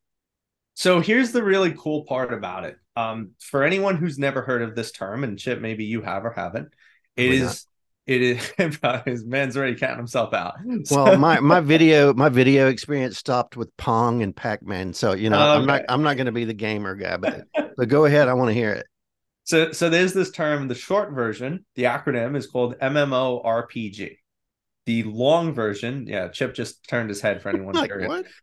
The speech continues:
Speaker 1: The, <laughs> the, the long version is massive multiplayer online role-playing game. What
Speaker 2: Okay.
Speaker 1: that means is, it's exactly as it sounds. Massive multiplayer online, tons of people, hundreds,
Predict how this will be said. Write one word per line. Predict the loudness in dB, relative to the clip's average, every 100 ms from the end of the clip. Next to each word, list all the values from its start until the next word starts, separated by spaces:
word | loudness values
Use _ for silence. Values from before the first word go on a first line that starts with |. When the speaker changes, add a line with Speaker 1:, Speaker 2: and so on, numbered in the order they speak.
| 0
Speaker 1:
The, | 2
<laughs> | 4 2 0
the, | -2 -4 _ _ _
the | 0
long | 2 2 0 0
version | 0 0 0 -4
is | -4 -6
massive | -2 0 0 0
multiplayer | -4 -4 -6 -2 2 2 2
online | -2 -2 -4 -4
role-playing | -4 -4 -4 -6 -8 -8
game. | -8 -10 -18 _ _ _ _ _ _ _ _
What | 0 2
Speaker 2:
Okay. | 4
Speaker 1:
that | 2 0
means | -2 -2 -2 -4
is, | -4 -4 -4 -10 -12 -6
it's | -4
exactly | -2 0 0 2
as | -2 -2
it |
sounds. | -8 -10 -14 -20 _ -8
Massive | -2 0 0 -2
multiplayer | -2 -2 -2 -6 -2 -2 -2
online, | -4 -4 -6 -10 -12 -16 _
tons | -8 -6 -4
of | -4
people, | -6 -6 -4 -6 -8 _
hundreds, | -2 -2 0 -2 -4 -10